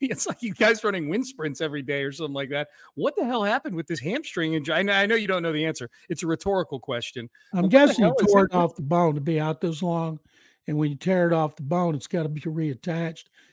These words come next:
Speaker 2: And they don't tell us when guys have surgery.
Speaker 1: Oh,
Speaker 2: So
Speaker 1: we'd have
Speaker 2: he could
Speaker 1: found that out, don't you think? If he, if
Speaker 2: he,
Speaker 1: he had
Speaker 2: he
Speaker 1: surgery,
Speaker 2: could
Speaker 1: he'd
Speaker 2: have
Speaker 1: get a
Speaker 2: had surgery. And, uh, just like Charlie Heck's a big mystery, I'm guessing we're not gonna see him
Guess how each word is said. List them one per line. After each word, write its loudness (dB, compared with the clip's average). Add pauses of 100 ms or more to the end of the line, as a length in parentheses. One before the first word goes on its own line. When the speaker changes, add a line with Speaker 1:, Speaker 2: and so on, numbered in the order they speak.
(120)
Speaker 2:
And 0
they 6
don't 2
tell 2
us 0
when -2
guys -2
have -4
surgery. -6 (420)
Speaker 1:
Oh, -6
Speaker 2:
So 2
Speaker 1:
we'd 4
have 4
Speaker 2:
he -8
could 6
Speaker 1:
found 2
that 4
out, 2
don't -4
you -4
think? -4
If -6
he, -2
if 4
Speaker 2:
he, 0
Speaker 1:
he -4
had -8
Speaker 2:
he -8
Speaker 1:
surgery, 0
Speaker 2:
could 4
Speaker 1:
he'd 4
Speaker 2:
have 4
Speaker 1:
get 0
a 4
Speaker 2:
had 0
surgery. 0 (460)
And, 0
uh, 2
just -2
like 2
Charlie 2
Heck's -2
a -4
big -2
mystery, -2
I'm -2
guessing -2
we're -2
not -4
gonna -4
see -4
him -6